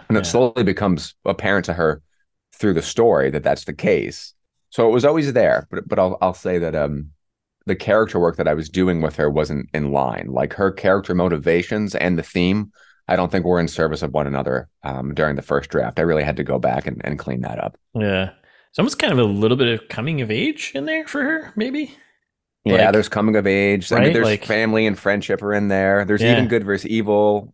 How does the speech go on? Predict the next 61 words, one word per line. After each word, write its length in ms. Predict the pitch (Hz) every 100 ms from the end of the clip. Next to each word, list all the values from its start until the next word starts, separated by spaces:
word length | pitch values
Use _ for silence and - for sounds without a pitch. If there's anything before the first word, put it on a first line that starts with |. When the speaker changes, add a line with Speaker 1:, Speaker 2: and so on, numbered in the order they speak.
| _
Speaker 2:
I 40 | 120
Speaker 1:
You 20 |
Speaker 2:
was 80 | 95
Speaker 1:
know, 40 |
Speaker 2:
gonna 60 | 113
Speaker 1:
there's, 120 | 95
like, 60 | 110
Speaker 2:
say, 20 |
Speaker 1:
a, 40 |
Speaker 2:
yeah, 200 | 110 107 - _ -
yeah. 100 | 113 - _ _
Speaker 1:
there's, 100 | 107
like, 180 | 110 - _ 98
a, 380 | 95 - - -
and 140 | 95 107
as 100 | 110
I 60 |
was 160 | 113 101
reading, 480 | 98 101 92 87 82
you 80 | 76
know, 220 | 69 73 80 _ _ _ _ _
through, 180 | 110 98
like, 320 | 85 82 - -
for 100 | 92
this 140 | 85
podcast, 640 | - 87 90 90 71 73 -
you 60 |
know, 100 | 76
there's, 260 | 71 73 - 95
you 60 |
know, 160 | 73 73
the 140 | 85
six 520 | 90 - 180 - - -
examples 580 | 107 113 117 101 95 101
of 100 | 90
themes, 400 | 123 104 80 73
the 80 |
ten, 400 | 113 - 151 113
the 80 | 98
two 300 | 113 220 214 -
hundred 320 | 190 165 123
examples 420 | 104 120 123 113
Speaker 2:
Yeah. 140 | 104 95
Speaker 1:
of 60 |
themes. 340 | 131 120 95 -
Speaker 2:
<laughs> 220 | - - -
It's 220 | - -
like, 220 | - -
Speaker 1:
Um, 480 | 92 92 87 85 92
Speaker 2:
all 100 | - -
Speaker 1:
it's 160 | -
like 60 | 135
Speaker 2:
right. 20 |
Speaker 1:
a 60 | 123
grab 340 | 104 127 123
bag, 340 | 62 50 65
you 120 | 76 71
know, 180 | 80
like, 300 | 104 87 80
you 180 | 98 110
can 460 | 107 101 90 85